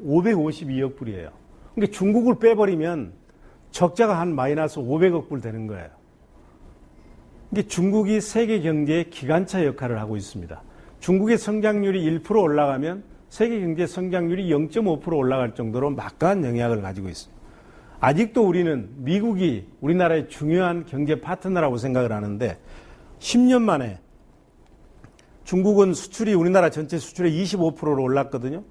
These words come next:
미국은 십이 점 삼 프로, 중국의 절반도 안 됩니다. 그래서 우리는 안보는 미국의 협조를 얻고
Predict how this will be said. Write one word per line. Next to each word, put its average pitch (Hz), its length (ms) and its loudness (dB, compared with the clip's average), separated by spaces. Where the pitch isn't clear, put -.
미국은 220 400 2
십이 226 300 -6
점 202 180 0
삼 147 220 -6
프로, 107 360 -6
중국의 214 360 -2
절반도 165 500 -2
안 113 140 -2
됩니다. 104 420 -8
그래서 165 240 2
우리는 151 520 2
안보는 190 880 2
미국의 165 500 2
협조를 160 440 -2
얻고 104 440 -8